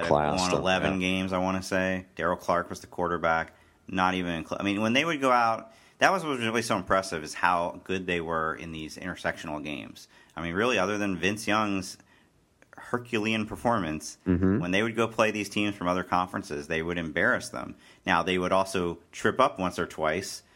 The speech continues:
Speaker 2: to an Oregon State or, you know, and most famously,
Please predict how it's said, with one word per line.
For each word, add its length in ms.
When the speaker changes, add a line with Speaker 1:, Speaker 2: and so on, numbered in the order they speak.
Speaker 2:
to 200
an 80
Oregon 400
State 640
or, 420
you 80
know, 240
and 140
most 220
famously, 680